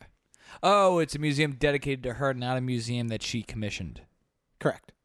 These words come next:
Speaker 1: Okay.
Speaker 2: But yeah, they found them. The F B I announced that they found them. So that's how you know this is serious.
Speaker 1: I like that our tax dollars are being used for the F B I to investigate a goddamn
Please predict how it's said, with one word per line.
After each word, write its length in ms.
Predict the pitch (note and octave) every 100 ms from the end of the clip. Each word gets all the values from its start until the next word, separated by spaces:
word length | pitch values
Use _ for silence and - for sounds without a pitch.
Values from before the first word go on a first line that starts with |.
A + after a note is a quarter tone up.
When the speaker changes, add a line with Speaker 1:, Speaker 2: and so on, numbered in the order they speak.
| _ A2+
Speaker 1:
Okay. 240 | A2+ A#1+ - _ _ _ _ _ _ _ -
Speaker 2:
But 100 | A#2+
yeah, 140 | D3+
they 100 | G2+
found 300 | - C#3 C#3+
them. 200 | - _ _ _ -
The 100 | D3
F 160 | -
B 140 | C3+ B2
I 420 | C3 A#2+ F2 - _ B2+
announced 640 | G#2 G2 F2 - - -
that 160 | F2+ -
they 80 |
found 260 | - F2+ E2+
them. 160 | F#2 G#2+
So 180 | D3
that's 220 | C#3 C#3+ F#3
how 60 |
you 80 | A#2
know 160 | G2+ G#2+
this 180 | -
is 80 | G2
serious. 560 | - B2 G2+ G#2 - - -
Speaker 1:
I 160 | E3
like 320 | A3 C4 A3+ F#3+
that 340 | F3 D3+ - -
our 340 | C#3 C#3 C#3
tax 360 | - C#3+ C3 -
dollars 380 | B2+ B2 A#2 A#2+
are 60 |
being 280 | A2 B2 A#2+
used 420 | A2+ A#2+ B2 A2+
for 220 | - B2
the 200 | A2 A2
F 140 | A#2 -
B 140 | B2+
I 140 | A2+ A#2+
to 100 | C3
investigate 680 | B2+ A#2+ B2 - A2+ A#2 G#2+
a 40 |
goddamn 520 | G2+ A2 G#2+ G#2+ G#2